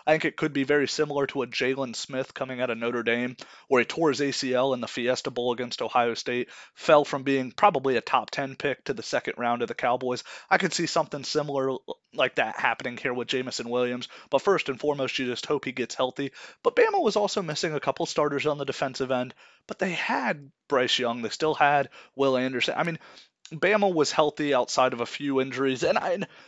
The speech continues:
that's not to say that if Bama didn't have those guys, would this game be different? It very well could have been different, but the bottom line is you have to play the football game with the guys who are able to suit up,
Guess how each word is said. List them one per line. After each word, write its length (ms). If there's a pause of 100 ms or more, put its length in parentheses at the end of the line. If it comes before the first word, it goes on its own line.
that's 220
not 200
to 80
say 240
that 160
if 160
Bama 480
didn't 240
have 240
those 200
guys, 380
would 160
this 140
game 240
be 120
different? 440
It 100
very 240
well 200
could 160
have 80
been 160
different, 260
but 80
the 80
bottom 240
line 240
is 160
you 60
have 80
to 80
play 180
the 80
football 360
game 260 (240)
with 100
the 80
guys 300
who 120
are 80
able 240
to 80
suit 360
up, 240